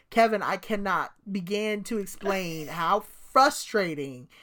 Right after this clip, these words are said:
it is to sit on a two to three, four hour flight with somebody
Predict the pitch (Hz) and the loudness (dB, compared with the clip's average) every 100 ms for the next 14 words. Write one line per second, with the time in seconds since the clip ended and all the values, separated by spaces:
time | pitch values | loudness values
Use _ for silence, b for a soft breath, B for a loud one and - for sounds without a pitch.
0 | B B 208 226 233 220 180 170 - 196 | B B -2 0 6 6 6 0 -8 -10
1 | 180 - 269 220 196 175 160 - - 262 | -10 -2 0 0 -2 -6 -6 -6 -4 -4
2 | 262 214 226 226 - 220 214 180 185 180 | -4 -6 -4 -4 -2 0 0 0 -2 -4
3 | 175 190 175 - 160 - 220 214 139 135 | -4 -4 -4 -6 -8 -4 -2 -2 -4 -4
4 | 135 | -8